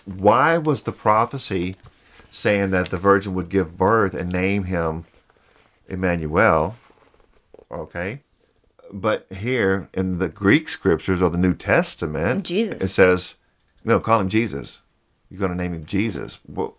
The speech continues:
Speaker 1: wh-, but it says to name him Emmanuel. You know, just, I just want you guys to think about
Speaker 2: Think
Speaker 1: that.
Speaker 2: about it.
Speaker 1: Just, yeah, just give you a little bit of
Speaker 2: Yeah.
Speaker 1: nuggets to
Speaker 2: That
Speaker 1: think
Speaker 2: was,
Speaker 1: about.
Speaker 2: that was always one thing that caught my mind when I was, uh, going to church. You know, why did they change it?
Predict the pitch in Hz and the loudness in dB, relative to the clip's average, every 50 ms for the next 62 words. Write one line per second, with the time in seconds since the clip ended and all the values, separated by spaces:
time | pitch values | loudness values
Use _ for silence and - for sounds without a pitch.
0 | 87 85 - - - 92 107 107 110 101 - - 117 113 110 - - 110 110 107 | -16 -14 -14 -10 -6 -2 0 0 0 0 2 2 2 2 2 0 -2 0 0 0
1 | 107 104 101 101 98 - 101 104 101 98 95 90 90 110 147 160 151 - - - | 0 0 -2 -2 -4 -4 -2 0 0 0 0 0 0 0 0 -2 -4 -6 -10 -14
2 | - _ _ _ _ _ _ _ _ _ _ _ _ _ _ _ _ _ _ _ | -20 _ _ _ _ _ _ _ _ _ _ _ _ _ _ _ _ _ _ _
3 | _ _ _ _ _ _ _ _ - 113 90 85 87 95 - _ _ _ - 226 | _ _ _ _ _ _ _ _ -8 -6 -6 -6 -6 -10 -14 _ _ _ -8 -6
4 | 233 - - - 180 170 151 156 123 104 101 - 104 95 95 92 95 85 - 87 | -6 0 2 2 2 2 0 -2 -4 -2 2 4 4 6 6 4 2 2 2 0
5 | 80 - 73 73 76 - - 466 - 277 254 240 - 170 - - - - - 151 | 0 0 0 0 2 2 4 4 4 4 4 4 2 0 -4 -6 -8 -10 -8 -4
6 | 147 147 - - 180 - - 160 131 113 101 98 95 92 95 - - 87 80 82 | -4 -4 -4 -6 -8 -6 -4 -2 0 0 2 2 2 0 0 0 0 0 0 0
7 | 85 82 - 90 - 294 359 415 415 403 330 69 - 277 285 285 285 277 269 240 | 0 -2 -4 0 4 4 4 4 4 0 -2 0 0 0 0 2 2 0 2 2
8 | 233 226 226 220 214 208 208 202 - 196 190 180 - - - 190 180 - 185 180 | 2 2 0 0 0 -2 -4 -4 -4 -6 -6 -6 -8 -8 -6 -4 -4 -4 -4 -6
9 | 175 175 165 165 165 170 170 170 170 170 170 170 170 170 165 165 165 160 - - | -4 -4 -2 -2 -2 -4 -4 -6 -4 -2 0 0 0 0 0 -2 -2 -4 -4 -4
10 | - 180 170 165 165 165 170 165 - - - 180 175 180 175 170 170 - - - | -2 -2 -2 -2 -2 -4 -4 -6 -8 -8 -8 -4 -4 -2 -2 -4 -4 -8 -8 -8
11 | - 165 160 - - - - - - - - - - _ - 190 180 170 170 - | -6 -6 -6 -6 -6 -8 -12 -12 -14 -18 -20 -20 -16 _ -6 -4 -4 -4 -4 -6
12 | - - 131 175 185 196 240 285 311 277 247 226 - 330 - 494 - - - - | -10 -14 -10 -4 -2 0 0 0 0 0 0 2 4 4 4 4 2 0 -4 -8
13 | - | -16